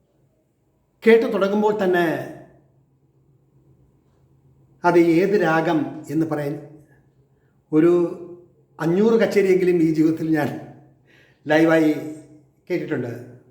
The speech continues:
ഡോക്ടർ ബാലമുരളികൃഷ്ണയുടെയും പറഞ്ഞാൽ തീരില്ല അത്രമാത്രം കലാകാരന്മാരുടെ കച്ചേരികൾ, ഹിന്ദുസ്ഥാനിയും കർണാ-, കർണാട്ടിക് സംഗീതവും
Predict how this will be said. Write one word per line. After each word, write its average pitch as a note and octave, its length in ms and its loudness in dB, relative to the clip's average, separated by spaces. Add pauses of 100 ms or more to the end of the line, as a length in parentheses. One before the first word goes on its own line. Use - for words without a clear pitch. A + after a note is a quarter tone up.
(140)
ഡോക്ടർ C3+ 240 -4
ബാലമുരളികൃഷ്ണയുടെയും C#3 1080 -4 (1400)
പറഞ്ഞാൽ A#3 280 2
തീരില്ല F3+ 300 2
അത്രമാത്രം F#3+ 480 0 (1040)
കലാകാരന്മാരുടെ D#3 720 0 (1800)
കച്ചേരികൾ, D3 480 -2 (600)
ഹിന്ദുസ്ഥാനിയും D3 680 -2 (460)
കർണാ-, D3 380 -4 (220)
കർണാട്ടിക് D3 440 -2
സംഗീതവും C3 460 -6